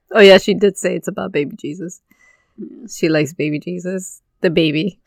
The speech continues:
Speaker 1: The baby version,
Speaker 2: Baby.
Speaker 1: not the adult
Speaker 2: Not the
Speaker 1: Jesus.
Speaker 2: adult. <laughs>
Speaker 1: <laughs> She said it very clearly, too. She's like, "Nah, the baby, the baby one." <laughs>
Speaker 2: The baby one, like, you can choose. <laughs>
Speaker 1: Yeah, it's like, she only, <laughs> she's ageist. What can I say?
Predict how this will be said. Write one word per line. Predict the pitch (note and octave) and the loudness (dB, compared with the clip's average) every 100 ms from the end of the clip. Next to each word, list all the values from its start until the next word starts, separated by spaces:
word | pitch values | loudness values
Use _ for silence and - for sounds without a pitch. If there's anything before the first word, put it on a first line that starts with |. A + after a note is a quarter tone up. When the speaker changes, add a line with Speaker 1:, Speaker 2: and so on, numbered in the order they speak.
| - | -4
Speaker 1:
The | G3+ | 0
baby | G3 E3+ D#3+ | 2 2 2
version, | - F3 F#3 F#3+ | -2 -2 -4 -6
Speaker 2:
Baby. | A#3 | -4
Speaker 1:
not | F#3 F3 | 0 0
the | E3 | 2
adult | F3+ D3 D3+ | 0 -2 -2
Speaker 2:
Not | E3 | -4
the | |
Speaker 1:
Jesus. | D#3 F#3 | -4 -4
Speaker 2:
adult. | F3+ D3+ - | -6 -8 -6
<laughs> | E4 F#4+ G4 C#5 B4 | 0 2 2 0 0
Speaker 1:
<laughs> | A#3+ C#4+ - | 4 4 6
She | C#4 | 2
said | B3 B3 | 2 -2
it | |
very | A#3 A3+ | 0 0
clearly, | F3+ G#3 G3 F#3 F#3 | 0 0 0 0 -2
too. | G3 F#3 F#3+ _ _ _ _ _ _ _ B3 | -4 -6 -8 _ _ _ _ _ _ _ _
She's | B3 | -2
like, | C4+ C#4 | 2 2
"Nah, | F4 F#4+ D4+ C4+ | 4 4 6 6
the | C4+ C#4 | 4 2
baby, | C#4+ D#4+ D4 A#3 A#3 | 4 4 4 0 -2
the | A3+ G#3 | -2 0
baby | F#3+ G#3 G3 | 0 2 0
one." | - - F#3 G3 - | 0 -4 -4 -4 -6
<laughs> | _ | _
Speaker 2:
The | - - - - - - - - - - | -4 -2 -4 -6 -10 -12 -8 -4 -4 -4
baby | - C3+ C#3 | -10 -16 -6
one, | F#3 A3 | -2 -2
like, | F3 | -4
you | D#3+ | -6
can | C#3 F3 | -12 -14
choose. | - B2+ A3 G4+ G4+ | -14 -12 -12 -4 -2
<laughs> | - | 0
Speaker 1:
Yeah, | F4+ F#3 F3 | 2 4 2
it's | F3 - | 0 -4
like, | F3+ E3+ - _ _ - | -8 -8 -10 _ _ -4
she | G3 | 0
only, | F#3 F#3+ F#3+ | 2 2 2
<laughs> | |
she's | - - - A#3 - A#3+ | 2 0 2 4 4 2
ageist. | G3+ F#3 F3+ G3 - - _ _ - - - - | 2 2 0 -2 -4 -10 _ _ -14 -14 -20 -10
What | D#3 | -6
can | - | -4
I | - | 0
say? | - D#3 | 2 2